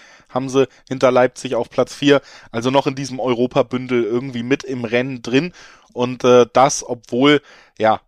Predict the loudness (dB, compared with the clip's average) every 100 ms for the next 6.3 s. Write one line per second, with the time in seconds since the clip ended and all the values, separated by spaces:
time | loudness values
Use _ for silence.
0 | 0 2 2 0 -2 -8 -8 -8 -2 -2
1 | -2 -4 -4 -4 -4 -4 -4 -4 0 2
2 | 4 2 -2 -4 -6 -6 -4 -8 -8 -16
3 | -16 -14 -12 -4 -4 -4 -6 -4 -4 -6
4 | -4 0 2 0 -6 -6 2 2 2 -4
5 | -8 -6 -8 0 0 0 -2 -6 0 0
6 | 4 2 0